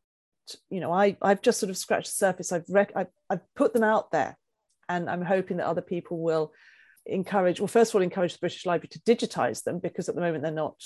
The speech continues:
they're not visible online. You can only see them if you go to the British Library manuscript room and look at them with your own eyes, which,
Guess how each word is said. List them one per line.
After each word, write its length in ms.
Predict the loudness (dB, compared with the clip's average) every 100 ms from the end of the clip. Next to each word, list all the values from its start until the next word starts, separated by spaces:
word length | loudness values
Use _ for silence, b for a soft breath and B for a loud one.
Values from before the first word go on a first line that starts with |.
| -20 _ _ 0
they're 80 |
not 240 | 0 0 6
visible 380 | 6 6 0 0
online. 420 | 0 0 0 -2
You 60 |
can 160 | -6 -6
only 200 | -6 -4
see 340 | -4 2 2
them 160 | 2 -2
if 140 | -6
you 60 | -6
go 200 | 0 0
to 100 | 0
the 80 | -8
British 300 | -8 -8 -6
Library 360 | -4 -4 -6
manuscript 480 | -6 -8 -10 -12 -4
room 200 | -2 -4 b b b -10
and 140 | -6
look 160 | -6 -6
at 80 |
them 160 | -6 -6
with 120 | -8
your 120 | -6
own 180 | -4 -4
eyes, 260 | -6 -10 -6
which, 420 | -2 -2 -4 -8